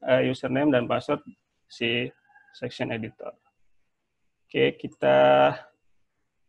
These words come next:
eh, login dulu sebagai journal manager.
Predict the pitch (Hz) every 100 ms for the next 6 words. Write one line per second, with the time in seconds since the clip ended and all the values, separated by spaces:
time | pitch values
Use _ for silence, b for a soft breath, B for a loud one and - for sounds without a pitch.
0 | _ - 135 131 120 - - 156 160 151
1 | 139 139 165 196 196 160 143 135 143 143
2 | 147 147 151 - - 131 143 143 143 143
3 | 123 113 151 254